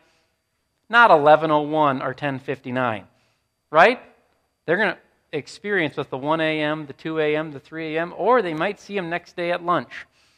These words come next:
right? I, I saw this all the time. I went to a, a Christian college, University of Sioux Falls, and, and it kind of has Baptist roots, and see a lo-, you saw a lot of kids come there from families that had pretty strict upbringings, right? They came to college, the parents are gone,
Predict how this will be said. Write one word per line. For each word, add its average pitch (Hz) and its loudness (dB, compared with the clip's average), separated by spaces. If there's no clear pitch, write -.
right? 196 4
I, 185 2
I 208 10
saw 247 10
this 240 4
all 233 10
the 220 -2
time. 208 6
I 190 8
went 208 2
to 190 2
a, 165 4
a 147 2
Christian 202 -4
college, 175 8
University 180 -4
of 160 -8
Sioux 190 -8
Falls, 156 4
and, 127 -6
and 156 -2
it 143 -14
kind 175 2
of 160 0
has 143 0
Baptist 175 2
roots, 175 -4
and 156 -10
see 160 -8
a 151 0
lo-, 160 -4
you 175 -12
saw 175 6
a 156 4
lot 175 8
of 220 0
kids 226 0
come 196 2
there 202 4
from 175 -4
families 196 0
that 175 4
had 175 0
pretty 233 -2
strict 208 -4
upbringings, 151 0
right? 180 4
They 180 2
came 214 0
to 247 0
college, 196 8
the 170 0
parents 233 0
are 202 6
gone, 202 8